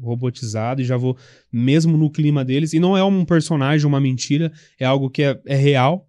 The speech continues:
Eu sou realmente assim. Então, graças a Deus, Deus faz a, as combinações perfeitas, né?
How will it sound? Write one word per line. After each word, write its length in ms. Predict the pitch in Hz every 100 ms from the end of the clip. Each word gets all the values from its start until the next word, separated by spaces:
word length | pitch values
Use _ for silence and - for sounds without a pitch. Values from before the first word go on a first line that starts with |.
| -
Eu 160 | 135
sou 360 | 151 - 143 131
realmente 480 | 117 135 139 131 160
assim. 320 | 160 - 185 - _ _
Então, 180 | - 208
graças 320 | 208 202 190
a 100 | 202
Deus, 380 | 180 175 202 196
Deus 240 | 170 185
faz 260 | - 180 180
a, 320 | 185 180 151
as 120 | 156
combinações 640 | - 165 160 170 156 160 156
perfeitas, 640 | 170 170 - 135 120 117
né? 140 | 113